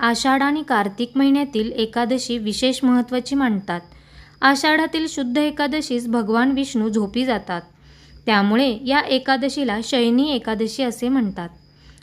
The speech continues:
झोपी गेलेले भगवान विष्णू कार्तिक महिन्यातील शुद्ध एकादशीला जागे होतात, त्यामुळे त्या एकादशीला प्रबोधिनी एकादशी असे म्हणतात. हे चार महिने म्हणजे चातुर्मास होय. सूर्य नाही म्हणजे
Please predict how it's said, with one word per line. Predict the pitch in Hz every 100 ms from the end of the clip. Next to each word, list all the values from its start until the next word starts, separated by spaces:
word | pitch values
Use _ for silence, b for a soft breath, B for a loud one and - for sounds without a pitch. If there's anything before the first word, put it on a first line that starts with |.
| -
झोपी | 269 285 320
गेलेले | 320 311 302 311
भगवान | 294 254 233 247
विष्णू | 269 285 - 220
कार्तिक | 214 226 214 262 262
महिन्यातील | 277 277 285 277 208 208
शुद्ध | 277 240 240
एकादशीला | 294 233 233 233 233 254 254
जागे | 226 190 185
होतात, | 254 233 180 165 - b b b
त्यामुळे | 220 208 214 254
त्या | 302 320
एकादशीला | 285 262 208 220 247 247 208
प्रबोधिनी | 214 269 262 294 285 277 294
एकादशी | - 214 202 220 262
असे | 226 -
म्हणतात. | 247 269 196 160 - _ b b b b
हे | -
चार | 277 302 302 339
महिने | 320 302 302
म्हणजे | 311 262 240
चातुर्मास | 240 240 220 254 262 302 294
होय. | 214 165 156 b b b b
सूर्य | 302 302 311
नाही | 302 240 196 180 -
म्हणजे | 240 247 285 330